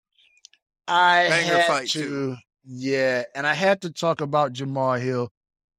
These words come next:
Speaker 1: One of the biggest reasons is because he is representing the good old Michigan.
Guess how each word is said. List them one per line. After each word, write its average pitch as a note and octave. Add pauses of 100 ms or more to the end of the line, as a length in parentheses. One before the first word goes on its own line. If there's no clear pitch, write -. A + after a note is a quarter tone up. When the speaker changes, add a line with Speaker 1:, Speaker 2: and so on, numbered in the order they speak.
(100)
Speaker 1:
One F3
of G3
the G3
biggest F3
reasons D#3
is C#3+
because C3+
he F3
is D#3+
representing C#3+
the C3+
good C#3
old C#3
Michigan. A#2+